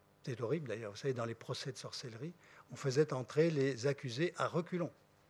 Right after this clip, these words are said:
pour qu'elles ne jettent pas un regard de séduction, un regard fascinateur, fascinant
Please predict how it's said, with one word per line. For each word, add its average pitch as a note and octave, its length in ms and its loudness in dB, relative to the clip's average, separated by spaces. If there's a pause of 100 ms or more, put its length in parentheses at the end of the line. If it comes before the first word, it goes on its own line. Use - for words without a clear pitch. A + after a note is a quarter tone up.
(760)
pour E3 220 2
qu'elles D#3 180 12
ne D3 100 8
jettent C#3+ 280 6
pas G3 160 8
un E3 60 2
regard C#3 280 4
de B2 80 -8
séduction, D#3+ 640 -8 (240)
un C3+ 80 -6
regard C#3 300 2
fascinateur, D#3+ 1120 4
fascinant D#3 600 -4